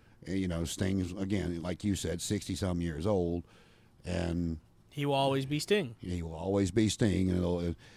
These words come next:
Speaker 1: it's, it, that would be a way to get into a Darby feud. But again, it's just, you know, you do that. I mean, y-, it would have to go similar to the Cody match. He gets a couple of shots in here or there, but,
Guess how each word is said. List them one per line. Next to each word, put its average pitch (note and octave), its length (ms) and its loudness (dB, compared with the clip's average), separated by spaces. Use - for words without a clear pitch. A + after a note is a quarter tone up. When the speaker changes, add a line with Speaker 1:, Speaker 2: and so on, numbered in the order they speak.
Speaker 1:
it's, G2 200 0
it, G2 320 -4
that G#2 160 2
would G#2+ 100 4
be G#2 120 6
a G2 60 6
way G2+ 180 6
to F#2+ 80 0
get G2 180 2
into G#2 280 4
a F2 60 2
Darby E2+ 380 0
feud. E2+ 360 -2
But F2+ 100 0
again, A2 300 0
it's G2+ 140 0
just, - 240 -4
you G#2+ 120 -2
know, G#2 160 2
you G2 240 0
do B2+ 240 10
that. F#2+ 320 4
I F#2+ 60 -2
mean, F#2+ 400 2
y-, - 260 -12
it G#2+ 100 0
would G#2 120 2
have A2+ 160 2
to - 80 -8
go G#2 180 6
similar G#2 400 4
to G#2+ 100 2
the G#2+ 80 2
Cody A#2+ 300 2
match. D#2+ 320 -2
He F#2+ 80 -6
gets F#2 180 -2
a - 40 -8
couple G2 300 0
of G2 60 -2
shots G2+ 360 0
in G2+ 180 0
here G2+ 220 0
or G2 40 0
there, G#2 320 0
but, F2+ 140 -2